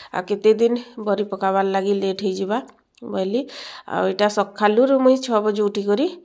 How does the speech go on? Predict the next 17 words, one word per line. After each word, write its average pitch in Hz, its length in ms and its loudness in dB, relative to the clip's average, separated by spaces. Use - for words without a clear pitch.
ବିରିକେ 196 460 0
ଧୁଉଛେଁ। 185 460 -6
ଆଉ 190 180 -4
ଏନ୍ତା 214 220 0
କରି 214 220 0
ଚାର୍ 196 240 0
ଥର 208 200 2
ଧୁଇମି। 208 400 2
ଆଉ 185 180 0
ପୁରା 220 260 4
ରେତି 220 380 2
ରେତି 233 260 6
ତାକେ 220 240 0
ଚିଟକି 214 340 -8
ଚିଟକି 208 320 -4
ଧୁଇଲେ 202 340 2
ଯେ 214 160 2